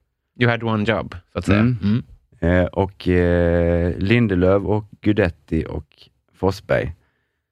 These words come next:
Speaker 2: D-, man vet inte riktigt vad som pågår där.
Speaker 1: Nej.
Speaker 2: Och jag tror det har med Zlatan att göra
Speaker 1: Ah.
Speaker 2: i, i förlängningen.
Speaker 1: Har du, eh, inside info?
Speaker 2: Nej.
Speaker 1: Nej. Men du, vi, vi, vi leker med tanken då att du,
Speaker 2: Mm.
Speaker 1: att du fick jobbet.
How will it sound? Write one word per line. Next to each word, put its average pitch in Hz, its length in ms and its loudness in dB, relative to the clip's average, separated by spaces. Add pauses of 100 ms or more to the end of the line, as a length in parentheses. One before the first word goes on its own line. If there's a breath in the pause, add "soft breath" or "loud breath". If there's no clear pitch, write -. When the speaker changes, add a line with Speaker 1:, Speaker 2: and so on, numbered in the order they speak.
(280)
Speaker 2:
D-, - 260 -10
man 98 160 2
vet 95 140 0
inte 101 120 0
riktigt 98 160 -2
vad 85 120 0
som 87 80 -6
pågår 92 260 2
där. 87 160 2 (120)
Speaker 1:
Nej. 113 280 0 (180)
Speaker 2:
Och - 180 -6
jag 90 140 0
tror 92 120 0
det 87 60 4
har 90 140 2
med 87 180 0
Zlatan 80 340 0
att 85 60 2
göra 82 200 0 (120)
Speaker 1:
Ah. 95 600 0 (220)
Speaker 2:
i, 82 320 -2
i - 40 -12
förlängningen. 82 500 -2 (120)
Speaker 1:
Har 131 140 2
du, 117 240 2
eh, 107 300 2
inside 110 440 0
info? 139 420 -6
Speaker 2:
Nej. 90 300 -2
Speaker 1:
Nej. 104 280 0 (400 soft breath)
Men 147 160 2
du, 135 180 6 (100)
vi, 123 160 -4
vi, 135 120 2
vi 135 220 2
leker 175 300 2
med 160 100 -2
tanken 127 300 0
då 107 140 4
att 92 120 -2
du, 107 140 4 (240)
Speaker 2:
Mm. 92 80 2
Speaker 1:
att 104 120 0
du 135 160 2
fick - 400 -4
jobbet. 80 440 -2